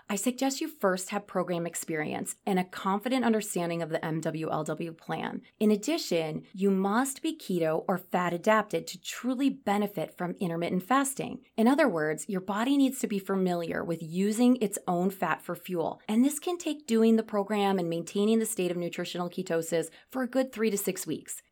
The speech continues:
Otherwise, you do run the risk of feeling lousy and really hangry while attempting to intermittent fast. Ready for the dirty details? There is a huge misconception that intermittent fasting means you consume less food.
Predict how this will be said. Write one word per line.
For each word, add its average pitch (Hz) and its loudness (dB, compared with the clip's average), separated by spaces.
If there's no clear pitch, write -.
Otherwise, 226 4
you 247 4
do 185 4
run 247 6
the 277 6
risk 190 2
of 160 -4
feeling 165 -2
lousy 190 2
and 156 -4
really 196 6
hangry 175 4
while 165 2
attempting 165 0
to 185 0
intermittent 170 0
fast. - 0
Ready 175 4
for 202 4
the 208 2
dirty 214 4
details? 294 4
There 208 2
is 220 0
a 254 4
huge 214 4
misconception 165 -4
that 160 -2
intermittent 254 6
fasting 175 -2
means 165 -2
you 175 -2
consume 160 -4
less 151 -2
food. 165 0